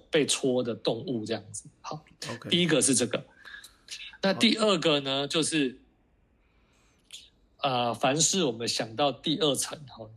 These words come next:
Speaker 1: 我们这是所谓的一个很有名的，呃，那个所谓的，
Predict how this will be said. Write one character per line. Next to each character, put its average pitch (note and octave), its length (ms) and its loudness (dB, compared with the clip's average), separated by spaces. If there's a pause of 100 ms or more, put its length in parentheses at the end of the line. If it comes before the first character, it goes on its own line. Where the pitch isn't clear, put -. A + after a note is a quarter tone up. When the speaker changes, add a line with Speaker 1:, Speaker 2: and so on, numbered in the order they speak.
Speaker 1:
我 C3+ 100 -2
们 A#2+ 80 -4
这 D#3 160 4
是 D#3 120 6
所 B2 180 4
谓 C#3+ 180 4
的 A2+ 280 0
一 D3 100 2
个 C3+ 160 0
很 A#2 100 -4
有 C3 200 0
名 A2 200 -14
的， A2+ 320 -6
呃， A2+ 140 -6
那 B2 140 0
个 A#2+ 580 2 (560)
所 B2 200 4
谓 D3 140 6
的， A2+ 640 -2